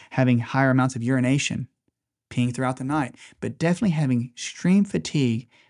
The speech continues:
from five to seven P M. So we have fear in the kidneys. Kidneys then jump over into the pericardium, which is the heart. The meridian of the kidney goes right through the stomach, up through the chest, and passes right through the heart, around the heart,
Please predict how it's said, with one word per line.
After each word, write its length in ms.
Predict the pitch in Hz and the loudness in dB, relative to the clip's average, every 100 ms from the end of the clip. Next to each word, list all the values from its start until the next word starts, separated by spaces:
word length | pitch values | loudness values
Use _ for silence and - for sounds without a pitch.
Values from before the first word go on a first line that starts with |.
| _ | _
from 140 | 117 | -8
five 320 | 110 127 127 | -4 -2 -2
to 80 | 135 | -2
seven 320 | 131 131 120 | -4 -4 -4
P 240 | 120 123 117 | -2 -2 -2
M. 200 | 92 - _ _ _ _ _ _ _ _ _ _ _ | -4 -12 _ _ _ _ _ _ _ _ _ _ _
So 100 | - 127 | -10 -6
we 40 | |
have 100 | 110 | -6
fear 260 | - 135 156 | -8 -8 -6
in 80 | 151 | -6
the 60 | |
kidneys. 600 | 151 131 110 113 139 - _ _ _ _ _ _ _ - | -8 -8 -6 -8 -12 -16 _ _ _ _ _ _ _ -6
Kidneys 480 | - 190 214 147 | 8 10 10 8
then 320 | 120 101 127 - _ _ - | 4 4 2 -2 _ _ 4
jump 260 | 143 143 | 6 6
over 200 | 139 143 | 4 4
into 140 | 139 151 | 4 2
the 80 | |
pericardium, 840 | 151 160 156 156 - 190 143 117 117 _ _ _ _ - | -2 -2 -2 -2 -2 -2 -2 -4 -8 _ _ _ _ -10
which 200 | 127 139 | -6 -6
is 120 | 135 | -2
the 100 | 151 | 0
heart. 400 | 190 185 - - _ _ _ _ _ _ - | 4 2 2 -8 _ _ _ _ _ _ 0
The 80 | |
meridian 280 | 120 123 160 | 2 4 4
of 60 | 180 | 2
the 60 | |
kidney 280 | 180 170 170 | 0 -2 -2
goes 220 | 160 131 | -2 -2
right 320 | 117 120 147 - | -2 -2 -4 -4
through 120 | 180 | -2
the 80 | 180 | -2
stomach, 460 | - 127 127 139 - | -4 -4 -4 -6 -8
up 180 | 135 - | -10 -8
through 120 | 175 | -8
the 80 | 165 | -6
chest, 360 | - 120 120 | -6 -8 -8
and 100 | 120 | -8
passes 360 | 135 131 127 120 | -4 -4 -4 -4
right 280 | 123 139 156 | -2 -2 -2
through 160 | 160 | -4
the 120 | 170 | -4
heart, 260 | 135 120 127 | -4 -4 -4
around 300 | 120 131 165 | -2 0 0
the 100 | 156 | -2
heart, 300 | 123 113 - | -4 -8 -10